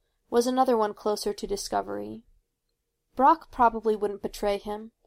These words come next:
A reputation for snitching could be more trouble than the reward was worth, but he knew enough to know Zuko was trapped. He would have to accept whatever Brock deigned to offer, and hope Brock didn't want Azula's attention any more than he did.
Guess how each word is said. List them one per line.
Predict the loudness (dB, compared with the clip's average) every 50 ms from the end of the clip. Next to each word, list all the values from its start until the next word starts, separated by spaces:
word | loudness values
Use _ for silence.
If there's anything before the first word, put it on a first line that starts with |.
| -20 -20 -20 _ -20 -20 _ _ -4
A | 2
reputation | 2 2 2 2 -6 -10 -4 -4 -4 -4 -4 -8 -8
for | -8 -6
snitching | -6 -4 -4 -6 -6 -4 -4 -6 -6 -6 -6
could | -8 -8 -6
be | -6 -8 -6
more | -4 -2 -4 -4
trouble | -4 0 -2 0 0 2 -2 -2
than | -2 -4 -6 -4
the | -4 -2
reward | -2 -4 -4 -2 -2 0 0 -2 -4
was | -6 -10 -6 -2
worth, | -2 0 0 -2 -4 -10 _ _ _ _ _ -20 -20 _ _ _ _ _ _ -2
but | -2 -2
he | -2 -2 -4
knew | -2 0 2 2
enough | 2 2 2 0 -2 -4
to | -8 -4
know | -2 -2 -2
Zuko | -2 -2 -4 -6 -2 0 0 0
was | 0 -2 -6
trapped. | -6 -2 0 2 2 0 -2 -6 _ _ -20 -20 -20 -20 _ _ -20 _ _ _ _ _
He | -8 -4 -4
would | -4 -4
have | -4 -4 -4 -4 -4 -6
to | -6 -6 -6
accept | -6 -4 0 2 2 2 0 -2 -4
whatever | 0 0 0 0 -2 -4
Brock | 0 2 2 2 2 0 -8 -6
deigned | -4 -4 -4 -4 -6 -10 -10
to | -12 -8 -2
offer, | 0 0 0 0 -4 -8 -8 -8 -8 -12 -16 _ _ _ _ _ _ _ _ -10
and | -8 -8 -4
hope | -2 -2 -2 -2 0
Brock | 2 2 2 2 0 -4
didn't | -6 -6 -6 -6 -10
want | -6 -6 -6 -6 -6
Azula's | -8 -8 -6 -6 -4 -4 -4 -6 -8
attention | -10 -14 -8 -8 -8 -8 -8 -10 -10 -10
any | -8 -8 -8 -6 -6
more | -6 -4 -4 -4 -4
than | -6 -8 -12
he | -14 -16 -14
did. | -10 -8 -8 -8 -8 -10